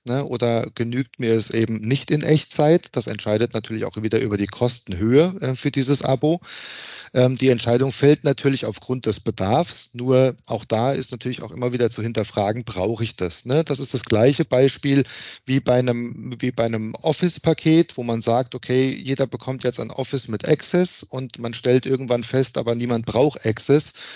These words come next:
man zahlt aber trotzdem die Gebühren. Und ähnlich ist es natürlich auch hier bei den Marktdaten. Deswegen ist es wirklich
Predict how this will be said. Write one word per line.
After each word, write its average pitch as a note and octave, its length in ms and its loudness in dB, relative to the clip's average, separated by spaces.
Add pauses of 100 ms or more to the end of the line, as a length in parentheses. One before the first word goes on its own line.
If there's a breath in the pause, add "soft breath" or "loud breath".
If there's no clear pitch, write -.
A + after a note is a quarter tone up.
(160 loud breath)
man A#2 140 -2
zahlt A#2+ 340 2
aber A#2 180 -2
trotzdem A#2 400 -6
die A2+ 80 -4
Gebühren. A2+ 500 0
Und F#2 220 -10
ähnlich B2+ 360 4
ist B2+ 120 -4
es B2 160 -6
natürlich A2+ 340 -6
auch A2+ 120 -6
hier A#2+ 180 0
bei A2+ 100 2
den G#2 200 -2
Marktdaten. G2 580 -2
Deswegen G#2+ 360 -6
ist G#2+ 120 -8
es G#2+ 160 -10
wirklich - 360 -6